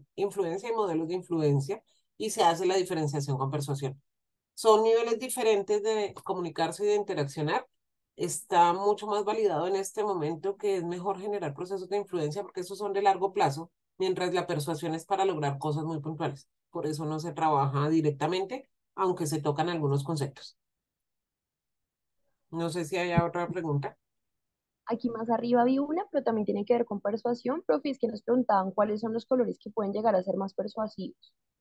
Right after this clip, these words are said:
Speaker 1: Depende de lo que se quiera lograr. Ah, ok, ya la encontré. Eh, eso, eso tiene que ver con depende de lo que quieras lograr, depende del contexto, depende de muchas cosas. Entonces, y depende de lo que quieran proyectar.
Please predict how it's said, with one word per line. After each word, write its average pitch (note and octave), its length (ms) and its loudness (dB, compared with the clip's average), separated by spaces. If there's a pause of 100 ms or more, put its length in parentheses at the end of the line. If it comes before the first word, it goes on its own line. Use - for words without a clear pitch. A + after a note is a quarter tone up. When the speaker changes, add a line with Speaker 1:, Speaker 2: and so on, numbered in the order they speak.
(800)
Speaker 1:
Depende F#3+ 420 0
de G#3+ 60 2
lo A3+ 80 2
que B3 80 -4
se A3+ 220 -2
quiera F#4 240 2
lograr. G#3+ 340 2 (1040)
Ah, F3+ 100 2
ok, C#3 120 -2 (180)
ya D#3 120 0
la C#3+ 80 0
encontré. C#3+ 300 -4 (400)
Eh, D#3+ 640 -2
eso, E3+ 340 -2
eso F#3+ 520 0
tiene G3+ 200 4
que G3+ 100 -4
ver D3+ 160 0
con G3 180 0
depende F3 360 0
de G3+ 60 0
lo A3 80 -2
que G3+ 100 -4
quieras E3 240 -2
lograr, G3 340 2
depende F3+ 360 -2
del G3 180 2
contexto, F3+ 580 0
depende D3+ 380 0
de D#3+ 180 -4
muchas C#3 380 -2
cosas. - 400 -4 (540)
Entonces, E3 440 -2 (540)
y G#3 80 8
depende F#3+ 320 6
de F3+ 60 4
lo G3 80 2
que G3 120 2
quieran D#3+ 320 0
proyectar. E3+ 460 -4